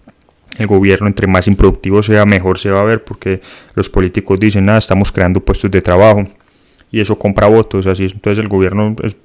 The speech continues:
pura burocracia del gobierno, es completamente lo opuesto al sector privado, donde se importa reportar ganancias, donde los proyectos tienen que ser rentables, tienen que aumentar la productividad.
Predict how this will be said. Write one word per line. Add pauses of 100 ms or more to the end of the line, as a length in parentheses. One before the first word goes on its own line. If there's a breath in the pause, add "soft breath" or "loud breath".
(120)
pura
burocracia
del
gobierno, (720)
es
completamente
lo
opuesto
al
sector
privado, (420 loud breath)
donde
se
importa
reportar
ganancias,
donde
los
proyectos
tienen
que
ser
rentables,
tienen
que
aumentar
la
productividad.